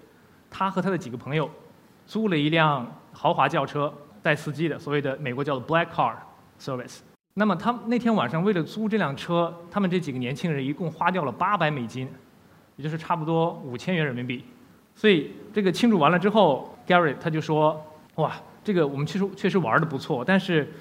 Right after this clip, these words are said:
花五千块钱做这件事情是不是太贵了？这种 Black Car Service 在美国是一个很，很高端的一个，不是平时大家都会用的。”他想，“那我可不可以让这个东西变得更便宜？”想来想去，他觉得唯一可以这样做的就是让更多的人来分担这个，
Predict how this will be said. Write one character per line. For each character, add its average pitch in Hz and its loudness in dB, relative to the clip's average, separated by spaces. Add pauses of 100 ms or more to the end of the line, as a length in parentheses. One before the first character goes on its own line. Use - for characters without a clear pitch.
(120)
花 208 4
五 147 0
千 214 2
块 220 6
钱 135 0
做 160 0
这 147 2
件 151 0
事 147 -4
情 131 -4
是 - -10
不 151 -6
是 143 -6
太 156 0
贵 135 2
了？ - -6 (320)
这 - -4
种 185 2
Black 175 6
Car 180 0
Service 165 -2
在 185 0
美 147 0
国 127 -2
是 170 0
一 165 4
个 135 2 (280)
很， 139 -2 (280)
很 131 -8
高 175 2
端 180 4
的 151 2
一 123 -4
个， 123 -2 (220)
不 - -4
是 170 -2
平 160 0
时 165 0 (280)
大 151 8
家 143 8
都 151 2
会 147 0
用 135 -2
的。” 117 -6 (460)
他 - 2
想 147 0
，“那 247 2 (360)
我 160 -2 (100)
可 240 2
不 - -6
可 277 0
以 - 2
让 240 2
这 214 0
个 214 0
东 220 2
西 214 0
变 202 0
得 208 -2
更 208 2
便 120 -4
宜？” 131 -2 (380)
想 139 4
来 175 6
想 143 2
去， 170 -2
他 165 2
觉 147 0
得 147 4
唯 151 2
一 202 6
可 202 0
以 - 4
这 180 2
样 160 2
做 180 4
的 123 -2
就 160 -4
是 160 -2
让 147 4
更 190 2
多 180 4
的 147 4
人 127 -2
来 127 4
分 202 4
担 202 6
这 180 0
个， 202 0